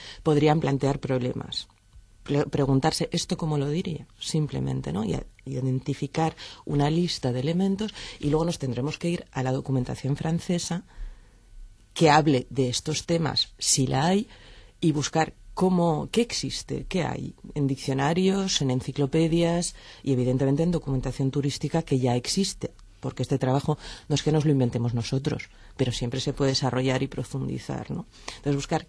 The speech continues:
cómo, cómo se suele decir y, si no, cómo lo explicaría cuando no hay una traducción, cómo lo explico. ¿En, con qué expresiones en francés? Pues todo lo que indique la comparación. Puede ser, podemos decir,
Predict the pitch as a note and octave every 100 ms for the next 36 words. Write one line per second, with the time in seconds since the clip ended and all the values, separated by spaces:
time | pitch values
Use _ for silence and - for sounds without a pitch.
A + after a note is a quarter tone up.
0 | - - D#3 D3+ D3+ - - - - F3
1 | F#3 D3+ - D#3 - D#3 C3+ C#3+ F3 -
2 | C4+ - - - - - - - A3+ -
3 | A3+ G#3 A#3+ A#3+ - - - - A#3+ A#3+
4 | B3 D#3+ D#3 - C#3+ - B2+ G#3 G3+ B2
5 | C3+ C3+ C3+ D#3+ G3+ F3+ C3+ C3 C3 C#3+
6 | D#3 G3 F#3+ A3 A3 - - - A3+ A3
7 | D3+ - - - - - - _ _ -
8 | - D3+ D3+ D3+ D3 F3+ F3 - E3+ E3
9 | - F3+ F3+ F3+ E3 E3 E3 G3+ G3 A#2+
10 | - - - - - - F3 F#3+ G3+ F3
11 | E3 D#3+ - D#3 D3+ C#3+ C3+ C3 C3 G3+
12 | G3 C#3 D3+ D#3 F3 E3 D3 D#3 E3 E3+
13 | - E3+